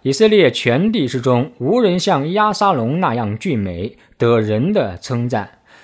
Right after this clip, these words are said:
从脚底到头顶毫无瑕疵。那么押沙龙他生了三个儿子，一个女儿。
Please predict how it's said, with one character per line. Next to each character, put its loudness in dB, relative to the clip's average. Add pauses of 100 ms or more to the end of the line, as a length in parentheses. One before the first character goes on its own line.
(100)
从 0
脚 2
底 -8
到 2
头 -4
顶 -6
毫 -2
无 -2
瑕 -6
疵。 -12 (1400)
那 -4
么 0
押 4
沙 6
龙 2
他 2
生 -2
了 -2 (180)
三 0
个 0
儿 -2
子， -10 (360)
一 -2
个 2
女 -4
儿。 -4